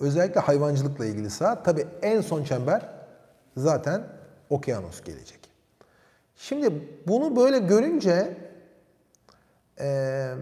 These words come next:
kimileri, e, Dümezil'in üçlü, e, Hint-Avrupa geleneğinin üçlü yapısı, üçlü fonksiyonu, e, dediği yapının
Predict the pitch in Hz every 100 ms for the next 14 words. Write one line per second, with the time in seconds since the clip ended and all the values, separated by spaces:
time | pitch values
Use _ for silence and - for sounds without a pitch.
0 | 135 - - _ _ _ _ _ _ _
1 | _ _ - 220 294 330 190 175 294 320
2 | - - - 143 131 139 202 220 185 170
3 | 202 269 - - - 170 - 185 196 269
4 | 320 - - - _ _ _ _ _ _
5 | 123 117 113 - - _ _ _ _ _
6 | _ _ _ _ _ - 185 - 185 202
7 | - 147 127 135 147 147 143 190 240 -
8 | 147 - 180 147 143 - 143 95 - -
9 | - - _ - 143 - 180 - 139 -
10 | 147 143 127 - - - - - _ -
11 | 101 85 101 123 160 135 117 131 302 339
12 | - - - _ - 202 208 151 147 262